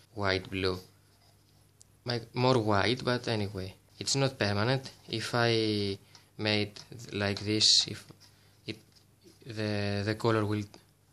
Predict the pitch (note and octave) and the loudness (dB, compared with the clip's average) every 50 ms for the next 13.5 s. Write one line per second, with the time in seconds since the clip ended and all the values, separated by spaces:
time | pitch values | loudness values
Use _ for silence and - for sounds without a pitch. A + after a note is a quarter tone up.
0 | _ _ _ _ _ - - A2+ G#2+ G#2 G#2+ B2 D3+ E3 G#3 - - _ _ _ | _ _ _ _ _ -12 -8 -6 -2 0 0 0 0 0 -4 -8 -14 _ _ _
1 | _ _ _ _ _ _ _ _ _ _ _ _ _ _ _ _ _ _ _ - | _ _ _ _ _ _ _ _ _ _ _ _ _ _ _ _ _ _ _ -16
2 | - - A#2 A#2+ A#2 - - A#2 A#2+ A#2 A#2 A#2 A#2 B2 A#2+ A#2+ A2+ A#2 A2+ A2 | -10 -6 -6 -6 -2 0 2 2 4 4 2 0 0 -2 -2 -2 0 0 0 0
3 | A2 G#2+ G#2+ G#2+ G#2+ G#2 G#2 G#2 G#2 G#2 - - A#2 A2+ A2 - - G#2+ G#2+ G#2 | 0 0 0 0 -2 -2 -4 -4 -6 -6 -4 0 0 0 0 -2 -4 -2 0 0
4 | G#2 G#2 G#2 G#2 G#2 G#2+ G#2+ - - - - - - _ _ _ _ _ _ _ | 0 0 -2 -2 -2 0 2 2 2 2 0 -4 -10 _ _ _ _ _ _ _
5 | _ _ _ _ - - G#2 G2+ G2+ G2+ - - G2+ - - - - F#2+ F#2+ - | _ _ _ _ -12 -6 -4 -4 -4 -4 -6 -8 -10 -12 -12 -6 -2 -2 -2 -2
6 | C#3 D3+ - - - _ _ _ - A2 G#2+ A#2 C#3 C3+ - D3 C3+ B2 A2 A2+ | -4 -6 -8 -10 -20 _ _ _ -6 -2 0 2 4 4 6 6 4 4 4 2
7 | A2 A#2 A#2+ B2 A2+ A2+ G#2 - G#2 G#2 G#2 G#2+ G#2+ - C#3 D3+ E3+ F3 - - | 2 2 4 2 2 2 0 0 0 0 0 0 0 0 0 0 0 -2 -6 -12
8 | - _ - _ _ _ _ _ _ _ _ _ _ _ _ - - - - A#2 | -20 _ -20 _ _ _ _ _ _ _ _ _ _ _ _ -16 -14 -8 -6 -6
9 | A2+ A2+ G#2 G#2+ G#2+ G#2+ - - A#2+ B2 B2 A#2+ - - A#2+ A#2+ A#2+ A#2+ A#2+ - | -6 -4 -4 -2 0 0 2 2 2 0 0 -2 -2 -2 -2 -2 -4 -4 -4 -4
10 | - - - - - - C#3 C#3+ D3+ D3+ D3 C3 A#2 A#2 A2+ - - G#2 A2 G#2+ | -2 -2 -4 -4 -6 -4 -4 -2 -2 0 0 0 0 0 0 -2 -4 -2 -2 -2
11 | G#2 G2+ - A2+ G#2 G#2 G2+ - G#2 G#2 - - A2 G#2+ G#2 G2 - G2 G2 G2 | -2 -2 -2 -2 -2 -2 -2 -2 0 4 4 4 4 4 0 0 0 -2 -2 -2
12 | G#2+ G2+ F#2+ - G2 G2+ G#2 A2 B2+ C#3+ D3 D3 D3+ - - - - - - - | -2 -4 -4 -2 -2 -2 -2 -2 -2 -4 -6 -6 -8 -14 -20 -20 -20 -20 -20 -20
13 | - - - C3 B2+ A#2+ A#2 A2+ A#2 A2+ | -12 -4 0 2 2 2 2 2 2 2